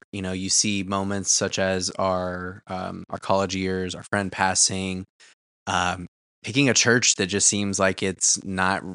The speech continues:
ideal, uh, to where then we go to Shively, and then that's when, um, I get the opportunity to, to obvi-, I'm, I'm teaching youth group, um,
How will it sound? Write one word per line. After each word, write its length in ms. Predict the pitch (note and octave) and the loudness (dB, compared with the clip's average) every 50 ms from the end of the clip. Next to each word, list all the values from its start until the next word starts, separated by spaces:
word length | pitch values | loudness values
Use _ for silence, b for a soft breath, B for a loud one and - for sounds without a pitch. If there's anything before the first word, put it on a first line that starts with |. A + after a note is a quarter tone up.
| - _ _ _ _ _ _ - | -14 _ _ _ _ _ _ 2
ideal, 680 | G2 G#2+ G#2+ F#2 F#2 F#2 G#2+ C#3 B2 F#2+ F#2+ F#2 G2+ B2 - _ _ _ _ _ _ _ _ _ | 2 2 2 0 0 2 4 4 4 2 0 -4 -10 -12 -14 _ _ _ _ _ _ _ _ _
uh, 200 | - G#2 G2 G2+ - - | 4 6 6 6 4 2
to 100 | - A#2+ | 0 2
where 200 | G#2+ G#2+ G#2 G#2 | 4 4 4 4
then 360 | F#2 F#2 A2+ A#2+ B2 B2 A#2 A2 | 4 2 2 2 2 0 0 0
we 100 | A2+ A2 | 0 2
go 100 | A2+ A#2 | 2 2
to 80 | G#2+ G#2+ | 2 2
Shively, 680 | - - - G2+ - C#3+ C#3 B2 A2+ A2 A2+ A2 - - _ | -2 -2 -4 -4 -6 -6 -6 -6 -6 -6 -6 -6 -8 -10 _
and 220 | G#2 G2+ G2+ F#2+ | -6 -4 -4 -2
then 180 | G2 G2 G2 G2 | -2 -2 -2 0
that's 400 | G2 F#2+ G2 G2+ - - - - | 2 2 2 2 0 -2 -4 -2
when, 600 | G2+ F#2+ F#2+ G2 G2 G2 G2 G2 G2 G2 G2 F#2+ - | -2 -4 -4 -4 -4 -4 -4 -4 -6 -6 -8 -10 -10
um, 400 | - F#2+ F#2 F2+ F2 F2+ F2+ F2+ F#2+ - | -8 -8 -8 -6 -8 -8 -10 -12 -12 -12
I 80 | - G2 | -12 -6
get 140 | - G2+ G2 | -6 -6 -4
the 120 | - F#2+ | -2 -2
opportunity 680 | F#2+ F#2+ - - - - - G2 G2 G2 F#2 G2+ F#2+ F#2+ F#2 - | -2 -2 -2 -4 -8 -6 -4 -4 -4 -4 -2 -2 -4 -2 -2 -4
to, 500 | - - G2 F#2+ F#2+ F#2 F#2 F#2 F#2 F#2+ - | -4 -2 -2 -2 -2 -4 -4 -6 -8 -8 -8
to 220 | - - F#2+ F2+ E2+ - _ | -6 -6 -6 -8 -8 -10 _
obvi-, 200 | - F#2+ G2 G#2 - | -4 -2 -2 -2 -4
I'm, 160 | F2+ F#2+ F#2+ - | -4 -6 -4 -4
I'm 80 | - - | -4 -6
teaching 300 | - - B2+ - - G2+ | -4 -2 0 0 0 0
youth 240 | F#2 G2 F#2+ - - | -2 -2 -4 -4 -6
group, 260 | - F#2 F#2 F#2+ F#2+ - - | -6 -4 -4 -6 -6 -8 -8
um, 300 | - F2+ F2 F#2+ A2 - | -8 -6 -6 -6 -10 -6